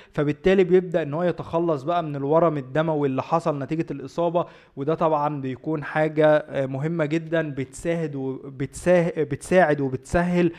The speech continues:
آه، من التخلص من مخلفات الإصابة، فبالتالي اللاعب بيبدأ يتحسن بشكل أسرع، وبيبدأ يرجع تاني، آه، أو يكتمل شفائه بشكل أسرع. طيب، نيجي للنقطة اللي بعد كده، وهي ميكانيكية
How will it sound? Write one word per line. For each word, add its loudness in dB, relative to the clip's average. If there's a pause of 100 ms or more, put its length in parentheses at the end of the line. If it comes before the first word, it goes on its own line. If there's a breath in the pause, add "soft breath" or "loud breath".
(340 loud breath)
آه، -2
من -2
التخلص -4
من -10
مخلفات -6
الإصابة، -2
فبالتالي 2
اللاعب 2 (500 soft breath)
بيبدأ -2
يتحسن -6
بشكل -10
أسرع، 0 (920)
وبيبدأ 2
يرجع 4
تاني، 2 (380 soft breath)
آه، -4
أو 4
يكتمل 2
شفائه -2
بشكل -4
أسرع. -16 (260)
طيب، -8
نيجي -2
للنقطة 0
اللي 2
بعد 4
كده، 2 (320 loud breath)
وهي 0
ميكانيكية -2